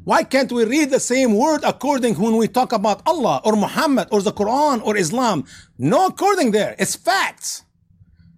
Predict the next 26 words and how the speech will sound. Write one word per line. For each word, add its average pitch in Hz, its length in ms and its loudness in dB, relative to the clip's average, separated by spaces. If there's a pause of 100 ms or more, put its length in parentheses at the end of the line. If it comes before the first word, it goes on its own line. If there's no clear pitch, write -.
(200)
As 156 120 -2
we're 185 80 2
gonna 202 140 4
see 240 160 -2
that 226 300 0
in 196 180 0
the 175 120 0
future 202 420 0
if 151 100 -6
we 175 100 2
do 208 120 0
another 196 300 -2
study 190 300 0
to 202 120 -4
continue 214 380 0
with 196 120 0
these 220 160 -4
lies. 226 440 -4 (580)
But 302 160 2
when 294 160 2
it 269 100 -2
comes 392 220 2
to 294 80 -2
Christianity, 294 520 0
it's 220 160 -2
according. 220 640 -6